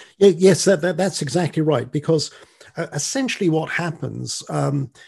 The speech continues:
is that most businesses, if they get into trouble, they go into administration.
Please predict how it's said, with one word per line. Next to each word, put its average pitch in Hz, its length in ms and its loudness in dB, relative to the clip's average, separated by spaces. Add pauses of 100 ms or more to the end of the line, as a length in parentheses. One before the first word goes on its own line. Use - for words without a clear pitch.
(360)
is 160 280 0
that 156 280 -4 (100)
most 202 440 2
businesses, 147 580 2
if 160 160 -4
they 139 340 -2 (160)
get 147 180 2
into 131 200 -2
trouble, 120 300 -2
they 135 120 2
go 147 100 2
into 139 280 0
administration. 127 1000 -2